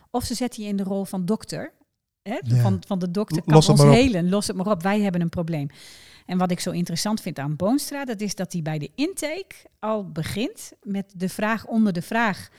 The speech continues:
Speaker 1: bij de, eh, cliënt, noemt hij die ook,
Speaker 2: Mhm.
Speaker 1: helder te krijgen.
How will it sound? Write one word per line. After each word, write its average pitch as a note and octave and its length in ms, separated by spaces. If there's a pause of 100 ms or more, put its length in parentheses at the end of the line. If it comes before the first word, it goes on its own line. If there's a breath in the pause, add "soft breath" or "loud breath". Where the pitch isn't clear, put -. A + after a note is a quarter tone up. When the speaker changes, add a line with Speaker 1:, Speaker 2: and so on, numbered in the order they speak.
(260 soft breath)
Speaker 1:
bij F#3+ 200
de, D#3 200
eh, D3+ 380 (100)
cliënt, F#3+ 500
noemt F3+ 200
hij E3+ 100
die - 100
ook, D#3 220 (300 loud breath)
Speaker 2:
Mhm. B2 80
Speaker 1:
helder E3+ 360
te D#3 120
krijgen. F#3 580